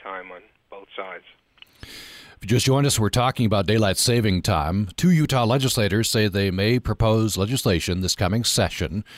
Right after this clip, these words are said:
Speaker 2: beginning in January, uh, that would either take Utah off daylight saving time, we join our neighbor Arizona in that, uh, or put the vote, uh, uh, put it to the voters.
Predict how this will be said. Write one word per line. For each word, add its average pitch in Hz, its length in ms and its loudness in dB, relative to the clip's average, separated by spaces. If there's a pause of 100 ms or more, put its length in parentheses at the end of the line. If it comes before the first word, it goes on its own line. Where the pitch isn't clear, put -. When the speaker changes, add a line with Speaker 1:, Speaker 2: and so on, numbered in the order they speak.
(140)
Speaker 2:
beginning 80 260 -4
in 80 60 -6
January, 71 420 -6 (600)
uh, 76 400 -2
that 87 460 -4
would 90 300 -4
either 135 580 0 (100)
take 170 320 -2
Utah 127 360 2
off 160 340 0
daylight 92 300 0
saving 73 340 -6
time, 98 340 -8 (540)
we 80 160 -6
join 80 280 -4
our 76 120 -2
neighbor 82 300 -4
Arizona 82 500 -2
in 73 140 -8
that, 73 300 -8 (540)
uh, 82 500 -2
or 131 460 2
put - 280 -4
the 123 80 2
vote, 107 460 -2
uh, 87 340 -2 (140)
uh, 90 140 -8 (240)
put 151 120 2
it 131 100 -2
to - 80 -4
the 90 80 -4
voters. 95 440 0